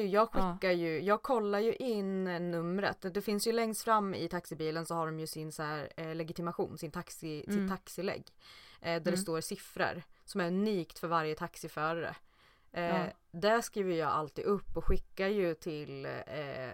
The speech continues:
Speaker 1: alltså skickar ju till minst två
Speaker 2: Ja, det gör
Speaker 1: personer.
Speaker 2: du.
Speaker 1: Mm. Eh,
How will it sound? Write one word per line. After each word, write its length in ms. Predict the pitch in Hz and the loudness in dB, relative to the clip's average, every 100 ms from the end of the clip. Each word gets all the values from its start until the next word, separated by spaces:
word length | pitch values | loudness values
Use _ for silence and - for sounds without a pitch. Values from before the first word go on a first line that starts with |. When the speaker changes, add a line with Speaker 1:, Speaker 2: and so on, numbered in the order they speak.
| - | -6
Speaker 1:
alltså 220 | 180 175 | -4 -4
skickar 280 | 175 - 185 | -8 -6 -2
ju 80 | 180 | 0
till 120 | 170 | 0
minst 300 | 185 160 - | -2 -2 -6
två 100 | 208 | 4
Speaker 2:
Ja, 220 | 220 233 | 6 8
det 60 | 370 | 8
gör 140 | 370 185 | 6 4
Speaker 1:
personer. 220 | - - - _ | 2 -4 -10 _
Speaker 2:
du. 80 | - | 0
Speaker 1:
Mm. 1120 | 233 254 262 - - - - - 202 196 190 | 2 2 0 -10 -20 -20 -10 -4 0 0 0
Eh, 80 | 175 | -2